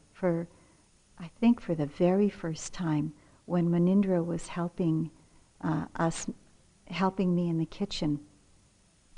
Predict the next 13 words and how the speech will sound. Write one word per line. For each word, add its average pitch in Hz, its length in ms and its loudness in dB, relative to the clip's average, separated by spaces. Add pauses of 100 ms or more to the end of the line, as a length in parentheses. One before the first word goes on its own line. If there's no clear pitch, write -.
(440)
And 185 420 6
a 175 80 0
cockroach 214 760 0
came 180 380 -2 (160)
running 185 400 0
along 175 480 0
the, 170 220 -4 (840)
the, 175 300 0
um, 156 340 -2 (240)
counter 208 500 4
there. 156 320 -6 (680)
And 196 160 6
so 190 400 4